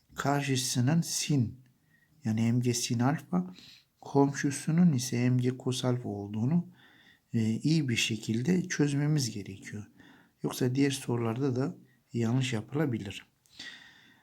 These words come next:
E, dolayısıyla burada net kuvvet sıfırsa F M G sin alfadır ve kuvvet kazancı da bulunabilir. F bölü G'den buradan şu M G,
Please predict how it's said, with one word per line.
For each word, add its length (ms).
E, 240
dolayısıyla 580
burada 320
net 240
kuvvet 240
sıfırsa 760
F 340
M 80
G 140
sin 260
alfadır 720
ve 320
kuvvet 300
kazancı 560
da 240
bulunabilir. 920
F 280
bölü 200
G'den 680
buradan 640
şu 220
M 460
G, 420